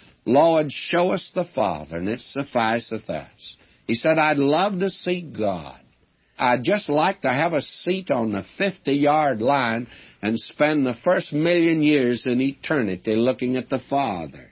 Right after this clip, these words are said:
And I'm not sure of this, and I've made this statement before, and I always get a great deal of letters of misunderstanding, and I'm gonna risk making the statement again.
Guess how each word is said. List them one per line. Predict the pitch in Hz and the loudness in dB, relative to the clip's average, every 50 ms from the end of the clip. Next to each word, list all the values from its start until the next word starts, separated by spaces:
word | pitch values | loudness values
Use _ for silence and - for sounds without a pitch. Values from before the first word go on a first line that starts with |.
| _ _ _ _ _ _ _ _ _ _ _ | _ _ _ _ _ _ _ _ _ _ _
And | - 117 123 123 120 117 113 110 101 - - - - _ _ _ _ _ - | -2 0 0 2 2 0 0 -2 -2 -6 -10 -20 -20 _ _ _ _ _ -2
I'm | 127 127 139 156 180 190 170 160 | 0 2 4 4 2 2 2 2
not | 156 147 151 - - | 2 0 -2 -4 -6
sure | - - - - - - 170 147 113 - 104 107 | -6 -6 -4 -2 0 0 2 2 4 4 4 2
of | 113 95 | 2 0
this, | 95 110 120 107 82 69 - - - - - - - - | 0 0 0 0 0 -2 -8 -10 -10 -8 -8 -8 -8 -6
and | 107 104 107 104 | -4 -2 0 0
I've | 113 120 123 120 107 | 0 0 0 0 0
made | 117 131 151 147 135 113 | 0 0 2 0 0 0
this | 113 120 117 - | -2 -4 -4 -6
statement | - - 123 123 131 135 - 110 113 110 - | -4 -2 0 0 0 0 -2 -4 -6 -4 -2
before, | 110 107 104 - - 123 123 127 131 131 | -2 -2 -2 -2 -2 0 0 0 2 2
and | 127 113 110 | 0 0 0
I | 110 117 143 180 | 0 0 0 0
always | 196 196 170 139 127 127 123 113 | 0 2 2 2 2 0 0 -4
get | - 95 95 107 101 98 - | -4 -2 0 0 0 0 -2
a | 107 135 127 113 | -2 -2 0 -2
great | 95 87 107 135 151 175 170 170 | 0 0 2 2 2 2 2 0
deal | 123 135 139 143 135 120 | 2 4 4 6 4 4
of | 110 95 | 2 2
letters | 104 110 117 120 117 123 135 147 127 - | 2 2 2 2 2 2 0 0 -2 -2
of | 113 90 76 80 | -4 -4 -4 -2
misunderstanding, | 87 92 120 143 147 - 147 135 131 127 113 110 101 - - - - - 147 147 127 104 87 85 80 82 82 87 87 - - | -2 0 0 0 0 -2 -2 -2 0 0 0 -2 -2 -2 -6 -8 -4 -2 0 0 0 0 -2 -4 -6 -6 -6 -8 -10 -8 -4
and | 110 110 113 | -2 -2 0
I'm | 127 160 190 185 | 0 0 0 2
gonna | 156 139 127 123 | 2 2 2 2
risk | 123 135 156 156 131 113 - - - 123 | 4 4 4 4 2 2 -2 -4 -4 -2
making | 120 120 120 113 - 107 107 107 | 0 0 0 0 -2 -2 -2 -2
the | 98 98 | -2 -4
statement | - - - - - 127 120 113 - - 107 104 101 107 | -4 -6 -6 -2 0 0 0 0 -2 -6 -6 -4 -4 -4
again. | 104 104 117 127 113 98 87 78 69 | -2 0 0 0 2 0 -2 -6 -10